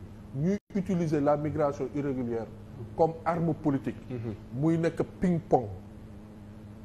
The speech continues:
Speaker 1: L'un te dit que, bon, tu avais promis, ça fait maintenant cent jours, qu'est-ce que tu as fait dans les cent jours? On peut pas comparer cent jours à douze ans.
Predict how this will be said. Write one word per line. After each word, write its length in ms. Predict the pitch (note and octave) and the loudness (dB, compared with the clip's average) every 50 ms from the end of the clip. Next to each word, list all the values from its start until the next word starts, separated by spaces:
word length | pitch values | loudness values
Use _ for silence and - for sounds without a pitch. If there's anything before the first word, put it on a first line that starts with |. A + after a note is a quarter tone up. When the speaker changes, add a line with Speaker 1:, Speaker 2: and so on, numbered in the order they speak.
| - - - | -12 -6 0
Speaker 1:
L'un 280 | C3 C3+ E3 F#3+ F#3+ F#3 | 2 6 8 8 6 8
te 120 | F#3+ F#3+ | 6 4
dit 240 | E3+ C#3 E3 F3 E3 | 4 4 2 2 4
que, 100 | - E3 | 4 4
bon, 380 | D3+ C3 C3+ D3+ D3+ C#3+ C3+ C3 - | 4 4 4 4 4 4 2 2 4
tu 80 | E3+ D#3+ | 4 4
avais 240 | D#3+ D#3 E3+ E3+ | 6 6 4 4
promis, 560 | D#3+ - - F#3 F#3 F3 E3+ E3 E3+ E3+ G3 - - - - - - - - - - - - - | 4 2 4 6 6 6 6 4 0 -2 -2 -4 -6 -12 -14 -14 -12 -12 -12 -12 -12 -14 -12 0
ça 120 | - F3 E3 | 2 2 4
fait 160 | - F3+ E3+ | 6 4 4
maintenant 500 | D#3+ E3 E3 D#3+ E3 - D#3+ D#3+ D3+ D3 | 4 2 2 2 2 2 4 4 4 4
cent 280 | G3 - F3 D#3 D3+ D#3 | 4 4 4 4 4 4
jours, 200 | C3+ B2 D#3+ D#3+ D3+ - | 4 4 2 2 4 2
qu'est-ce 180 | F3 D3+ - | 0 0 2
que 60 | - | -2
tu 120 | C#3+ - - | 0 4 4
as 100 | D3 C#3 | 4 4
fait 180 | C#3 - C#3+ C#3 | 4 4 2 2
dans 220 | B2 C3+ C3+ C3+ | 4 2 2 2
les 160 | C3 C3 C3 | 2 2 2
cent 260 | C3 - C3+ B2+ B2+ A#2+ | 0 0 0 0 0 0
jours? 220 | A2 B2 A2+ F#2+ - - - - - - - - - - - - - - - - - | -2 -2 -4 -4 -8 -12 -14 -12 -12 -12 -12 -12 -12 -14 -14 -14 -14 -14 -14 0 2
On 120 | E3 E3 | 2 4
peut 120 | D#3+ F3+ E3 | 6 4 4
pas 320 | - - F#3+ F3+ F3+ - - | 6 6 6 6 6 4 2
comparer 380 | - E3 E3 - E3 D#3 D3+ C#3+ - | 2 2 4 4 4 4 4 2 0
cent 320 | - - - D3+ D3 D3 C#3 | -4 -2 0 2 2 4 4
jours 200 | C3 C#3+ C#3 C3 - | 4 4 2 2 2
à 140 | C3 B2+ B2+ | 2 2 2
douze 340 | A2 F#2+ C3 C3+ C#3 B2+ C3 | 2 2 2 2 4 4 2
ans. 160 | B2 A2+ | 0 0